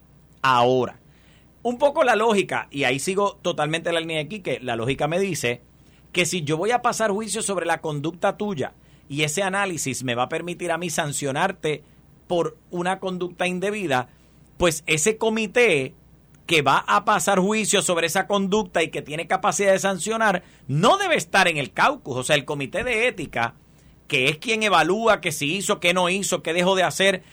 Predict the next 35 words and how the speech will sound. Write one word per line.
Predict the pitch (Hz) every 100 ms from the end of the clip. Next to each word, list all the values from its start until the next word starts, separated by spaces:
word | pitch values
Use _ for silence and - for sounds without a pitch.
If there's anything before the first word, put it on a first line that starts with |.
| -
y | 208 180
qué | 165
sanciones | 156 190 185 208 196
se | 185
le | 151
pueden | 151 175
imponer, | 190 165 185 202
si | 151 180
le | 151
van | 143 175
a |
imponer | 185 190 190
alguna, | 185 185 254 233 147 139 - - -
pues | 170 147
deben, | 107 120 175 208 - _ _ _ _ _ _ -
un | 117
poco | 131 135 170
por | 160 143
la | 135
pureza | 123 110 110 156
de | 160
los | 156
procesos, | - 175 151 175 131 139 170 - - -
deben | 123 127 127 143
estar | 147 160 190 -
separados | - - 143 - 123 226 254 202 - - _ - _ _
de | 101 120 113
este | 123 - 170 160 - _ -
caucus. | 120 120 - - - - - - -
¿Por | - 190 180
qué? | 320 240 - -
Porque | 139 120 127
en | 120
este | - 185
caucus, | 185 285 269 - 180 -